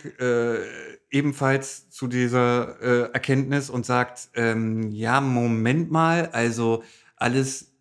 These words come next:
da in der Parkzone zwei drumherum oder in der jetzigen Parkzone zwei drumherum wird ja aktuell gar nicht bewirtschaftet.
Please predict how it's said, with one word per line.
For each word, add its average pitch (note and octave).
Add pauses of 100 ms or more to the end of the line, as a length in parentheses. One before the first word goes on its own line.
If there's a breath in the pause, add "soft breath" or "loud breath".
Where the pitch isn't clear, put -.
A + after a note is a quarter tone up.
da A#2+
in A#2+
der A#2
Parkzone A#2
zwei A2+
drumherum A2
oder G#2
in G2+
der G2
jetzigen B2
Parkzone G#2+
zwei G#2+
drumherum A2 (500 loud breath)
wird G#2
ja A2+
aktuell G#2
gar G2+
nicht G2+
bewirtschaftet. G2